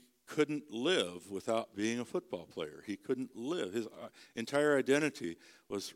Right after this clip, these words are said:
was wrapped up in that. And, uh, so who are you? Are you, are you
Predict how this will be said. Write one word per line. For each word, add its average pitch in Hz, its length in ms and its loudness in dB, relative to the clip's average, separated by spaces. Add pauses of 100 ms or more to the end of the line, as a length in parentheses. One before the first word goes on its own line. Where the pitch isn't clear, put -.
(160)
was 95 200 -6
wrapped 107 300 2
up 120 200 0
in 82 180 -8
that. - 960 -20
And, 90 320 -8
uh, 90 140 -8 (320)
so 107 360 4 (760)
who - 180 -2
are 143 160 4
you? 87 200 -2 (240)
Are 85 120 -6
you, 101 380 -4 (640)
are 87 60 -6
you 107 160 -4